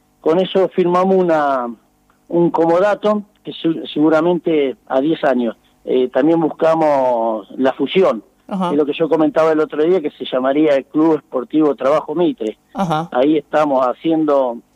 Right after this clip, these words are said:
Speaker 1: una cancha de fútbol y una,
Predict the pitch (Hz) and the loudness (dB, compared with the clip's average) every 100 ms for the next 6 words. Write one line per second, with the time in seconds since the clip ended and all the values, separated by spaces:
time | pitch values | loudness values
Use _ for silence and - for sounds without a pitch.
0 | - 151 139 160 143 139 - 175 185 190 | -4 -2 0 -2 0 -2 0 0 2 0
1 | 180 - - 139 139 135 131 123 123 120 | -2 -6 -12 -4 0 0 0 0 0 2
2 | 120 117 113 107 110 117 - _ _ _ | 2 0 0 -2 -2 -4 -8 _ _ _
3 | - 156 151 | 0 4 4